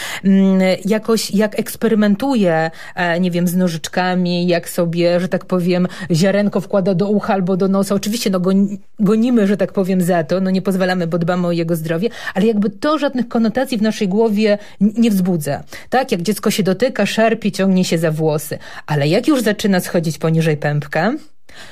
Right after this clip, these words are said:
to już zaczynamy my jako dorośli mieć problem. A dla dziecka to jest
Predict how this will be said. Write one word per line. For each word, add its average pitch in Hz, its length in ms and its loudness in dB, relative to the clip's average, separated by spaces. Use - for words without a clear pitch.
to 180 100 0
już 180 100 2
zaczynamy 190 440 4
my 196 360 4
jako 233 220 0
dorośli 202 380 -2
mieć 151 160 -4
problem. 151 460 -4
A 202 40 -2
dla 202 140 0
dziecka 240 300 -2
to 220 140 -2
jest 214 280 0